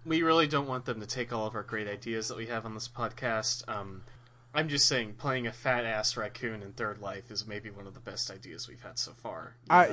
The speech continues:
Speaker 1: know?
Speaker 2: but I don't think, I don't think an author like Ernest Cline needs to borrow from other sources.
Speaker 1: No.
Speaker 2: I think he'll, I think he'll be just fine.
Speaker 1: Yeah, he, wholly original, from my understanding. Uh, speaking of wholly original, how are we feeling about this, uh,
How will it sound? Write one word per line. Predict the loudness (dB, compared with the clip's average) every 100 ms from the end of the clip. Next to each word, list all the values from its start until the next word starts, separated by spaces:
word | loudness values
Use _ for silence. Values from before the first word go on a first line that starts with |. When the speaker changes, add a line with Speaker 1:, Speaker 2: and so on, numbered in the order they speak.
| 0
Speaker 1:
know? | 2
Speaker 2:
but | 10 12
I | 12
don't | 12 6
think, | 4 4 4 -4 -2 8
I | 10
don't | 10
think | 10 10
an |
author | 12 10 8
like | 4 4
Ernest | 0 0 -2 -2
Cline | 0 0 0
needs | -4 -4
to | -4
borrow | 0 2 2 0
from | -2 -4
other | -4 -6
sources. | -4 -2 -2 0 0 2
Speaker 1:
No. | 2 2 0
Speaker 2:
I |
think | 2 2 4
he'll, | 4 4 6
I | 8
think | 10 8
he'll | 10 8
be | 10 6
just | 6 4 0
fine. | -4 -4 -4
Speaker 1:
Yeah, | -6 -8 -14 -10
he, | -6
wholly | 0 4 4 6
original, | 4 2 -4 -10 -12
from | -10 -8 -6
my | -8
understanding. | -10 -8 -6 -6 -8 -10 -12 -16 -20 -20 -20 2
Uh, | 8 8
speaking | 8 2 0 0
of | 2
wholly | 2 4
original, | 2 0 -4 -6 -2
how | 4 4
are | 4
we | -4
feeling | -2 -2 -4
about | -2 -2 -2 -4
this, | 0 0 2
uh, | 0 -2